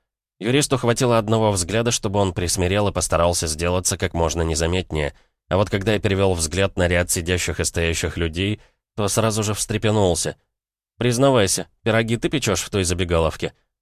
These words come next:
Я подошёл к стоящей в сторонке девушке, в которой сразу же узнал ту самую официантку из кафешки.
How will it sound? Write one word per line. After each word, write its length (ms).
Я 120
подошёл 400
к 60
стоящей 460
в 40
сторонке 480
девушке, 440
в 60
которой 320
сразу 320
же 120
узнал 360
ту 140
самую 420
официантку 640
из 120
кафешки. 580